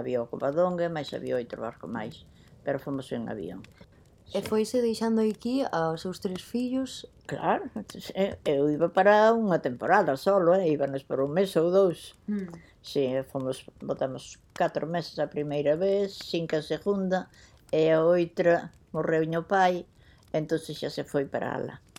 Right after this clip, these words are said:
Speaker 2: E nunca se plantexaron levar os nenos para
Speaker 1: Ai, non, non, non.
Speaker 2: No,
Speaker 1: No,
Speaker 2: por
Speaker 1: no, no, no. Julián sí, eh.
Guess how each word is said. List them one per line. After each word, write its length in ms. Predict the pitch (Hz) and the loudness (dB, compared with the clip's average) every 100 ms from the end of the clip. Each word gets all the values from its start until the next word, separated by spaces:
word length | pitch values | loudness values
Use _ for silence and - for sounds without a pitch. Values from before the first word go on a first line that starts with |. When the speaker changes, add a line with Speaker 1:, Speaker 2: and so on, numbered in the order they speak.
| - - - | -16 -16 -10
Speaker 2:
E 120 | - 220 | -4 -4
nunca 160 | 226 233 | -2 -2
se 80 | 226 | -2
plantexaron 600 | 214 208 208 175 151 156 | 0 0 -2 0 0 2
levar 160 | 160 160 | 2 2
os 120 | 165 | 0
nenos 320 | 160 147 147 - | -4 -10 -12 -12
para 160 | 151 165 | 4 8
Speaker 1:
Ai, 160 | 175 175 | 10 8
non, 320 | 170 160 147 | 6 2 0
non, 240 | 151 147 165 | -2 -2 -2
non. 120 | 214 | -4
Speaker 2:
No, 80 | 214 - | -4 -6
Speaker 1:
No, 200 | - 156 170 | 0 6 10
Speaker 2:
por 240 | 185 196 | 10 10
Speaker 1:
no, 160 | 202 196 | 8 6
no, 180 | 196 175 170 | 6 4 4
no. 120 | 156 | 0
Julián 480 | - 180 175 196 247 | 2 4 6 6 6
sí, 320 | - 202 202 | 6 6 6
eh. 80 | 202 | 4